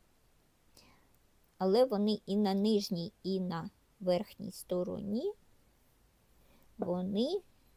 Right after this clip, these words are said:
е, з внутрішньої, по внутрішньому колу. Зовні все ціленьке. Так, ось ця в нас чотириста гривень,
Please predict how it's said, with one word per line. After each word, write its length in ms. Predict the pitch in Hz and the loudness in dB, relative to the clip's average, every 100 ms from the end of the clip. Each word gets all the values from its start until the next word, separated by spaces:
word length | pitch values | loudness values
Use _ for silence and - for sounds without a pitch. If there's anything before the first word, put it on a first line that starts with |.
| - _ - - 196 | -20 _ -20 -6 -2
е, 360 | 196 202 - - - | 0 0 -2 -8 -12
з 460 | 180 180 185 185 | -4 -2 0 0
внутрішньої, 920 | 185 220 254 233 208 - 196 190 185 - _ _ _ - - _ _ - - | 2 2 0 -2 -2 0 0 0 -2 -6 _ _ _ -20 -20 _ _ -20 -6
по 100 | 214 | 0
внутрішньому 800 | 214 220 196 180 - 180 175 170 | 6 6 6 2 0 -2 -4 -4
колу. 420 | - 139 151 185 _ _ _ _ _ _ - - _ _ - - - - _ 208 | -4 -2 -2 -10 _ _ _ _ _ _ -16 -16 _ _ -6 -6 -8 -20 _ 2
Зовні 500 | 233 381 403 185 190 _ _ _ _ _ _ _ _ - | 6 6 4 -4 -6 _ _ _ _ _ _ _ _ -14
все 260 | - 208 262 | -4 -2 -2
ціленьке. 720 | - 226 196 160 170 185 254 427 - _ _ _ _ _ _ _ _ _ _ _ - - _ - - | 4 4 4 2 -4 -4 -6 -6 -14 _ _ _ _ _ _ _ _ _ _ _ -20 -20 _ -6 -2
Так, 360 | 175 - - - | -2 -2 -4 4
ось 200 | 226 226 | 4 2
ця 220 | - 196 | 2 2
в 60 | 180 | 2
нас 280 | 170 185 - | -2 -6 -2
чотириста 840 | - 247 - - - 220 - - | 4 4 4 -6 -8 -8 -4 -2
гривень, 500 | 269 294 339 339 359 | -2 -4 -4 -4 -8